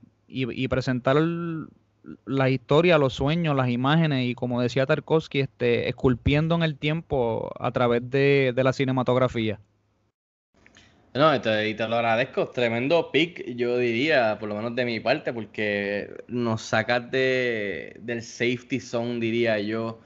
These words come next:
Speaker 2: y esta, como te estaba mencionando antes de empezar a grabar, definitivamente yo creo que es la, la más pesada, y no, no de mal manera, sino de, de que,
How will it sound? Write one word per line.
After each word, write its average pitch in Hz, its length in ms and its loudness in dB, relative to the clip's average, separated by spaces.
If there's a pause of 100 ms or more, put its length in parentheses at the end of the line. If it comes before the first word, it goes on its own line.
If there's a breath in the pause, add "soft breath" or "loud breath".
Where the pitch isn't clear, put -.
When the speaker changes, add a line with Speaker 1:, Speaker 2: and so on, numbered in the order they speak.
(380 soft breath)
Speaker 2:
y 104 140 -2
esta, 110 560 2 (180)
como 104 220 -6
te 101 60 -6
estaba 104 200 -2
mencionando 117 400 -4
antes 110 160 -6
de 113 60 -6
empezar 110 360 -2
a 110 60 4
grabar, 110 360 4 (120)
definitivamente 101 720 -2
yo 110 100 0
creo 110 140 0
que 107 180 0
es 107 240 -6
la, 98 680 0 (460 soft breath)
la 110 140 2
más 113 160 0
pesada, 123 840 2
y 110 140 -8
no, 117 640 -2
no 113 180 -2
de 131 100 2
mal 135 140 2
manera, 120 440 2
sino 104 520 -6
de, 101 400 -2
de 101 240 -4
que, 98 560 -2